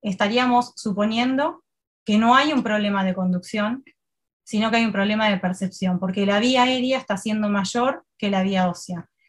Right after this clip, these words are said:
Y el Weber me está late-, tengo un Weber simétrico. Entonces acá los oídos serían iguales,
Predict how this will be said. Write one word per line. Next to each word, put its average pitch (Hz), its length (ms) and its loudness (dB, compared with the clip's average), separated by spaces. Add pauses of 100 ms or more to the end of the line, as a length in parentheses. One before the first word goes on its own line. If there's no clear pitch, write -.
(260)
Y 240 140 4
el 285 160 6
Weber 339 260 2
me 277 80 -2
está 254 220 0
late-, 254 300 -2 (460)
tengo 247 180 0
un 247 60 2
Weber 233 200 0
simétrico. 185 800 -4
Entonces 247 420 -4
acá 285 460 2 (440)
los 208 280 0
oídos 208 320 -2
serían 185 480 -2 (420)
iguales, 285 800 2